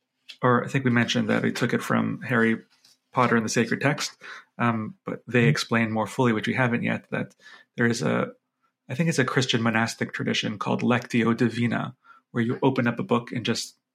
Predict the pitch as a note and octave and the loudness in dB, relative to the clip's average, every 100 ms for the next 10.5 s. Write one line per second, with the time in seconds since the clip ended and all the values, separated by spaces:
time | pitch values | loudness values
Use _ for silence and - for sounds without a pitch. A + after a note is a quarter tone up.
0 | _ _ - - B2+ A#2 A2+ B2 B2 A#2+ | _ _ -20 -2 2 2 2 0 0 -2
1 | B2+ _ _ _ _ _ _ _ _ _ | -8 _ _ _ _ _ _ _ _ _
2 | _ - B2 A2+ G2 A2+ A2+ - - C#3+ | _ 0 0 0 0 -2 -2 -6 0 0
3 | C#3+ D3 C3+ B2 A#2 A2+ A2+ A2+ A2+ A2+ | 2 0 2 2 2 0 0 0 0 -2
4 | A2+ - A#2 A#2 G#2+ B2 A#2+ - C3+ C3 | -2 -2 0 0 -2 -2 -2 -2 -2 -2
5 | C3 B2+ C3 C#3 - - - _ - B2 | -4 -2 -2 -2 -8 -18 -20 _ -8 -6
6 | A#2 A#2+ A#2 A#2 A#2 A2 F#2+ _ _ _ | -2 -2 0 2 2 0 -4 _ _ _
7 | - - - _ - - - _ - B2+ | -20 -20 -20 _ -20 -20 -20 _ -4 0
8 | A#2 A2 C3 E3+ F#3+ - _ _ _ _ | 2 2 2 2 2 -4 _ _ _ _
9 | - A#2 A2 A#2 A2+ - A#2+ B2 - C3 | -6 -4 -2 -2 -4 -2 -2 -2 2 2
10 | B2 B2+ A#2+ - | 4 2 0 -4